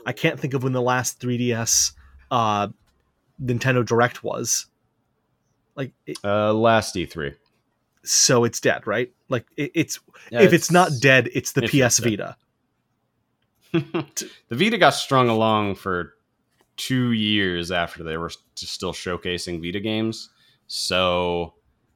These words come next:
Speaker 2: we'll probably not, <laughs> it'll probably still be quote unquote alive for at least another year, if I had to guess.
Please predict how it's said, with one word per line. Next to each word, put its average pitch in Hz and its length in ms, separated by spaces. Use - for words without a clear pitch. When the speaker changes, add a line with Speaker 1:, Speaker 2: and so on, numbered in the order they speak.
Speaker 2:
we'll 104 160
probably 127 800
not, 113 440
<laughs> - 80
it'll 165 300
probably 151 440
still 120 260
be 110 160
quote 107 220
unquote 95 360
alive 78 420
for 82 140
at 65 60
least 82 240
another 80 200
year, 73 340
if - 100
I 80 80
had 76 140
to - 80
guess. - 260